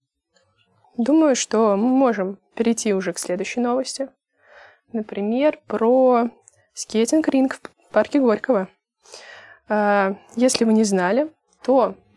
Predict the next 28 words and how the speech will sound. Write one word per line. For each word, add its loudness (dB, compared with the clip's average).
в -2
тридцатые 0
годы -4
в -4
парке -2
Горького 0
планировали 2
организовать 0
скейтинг-ринг. -2
Не 2
знаю 2
уж, -6
организовали 2
или 2
не 2
организовали 0
этот -8
скейтинг-ринг -2
и -2
насколько -2
долго 0
он 0
жил, 2
но, 2
например, 0
в 0
наши 2
дни, 2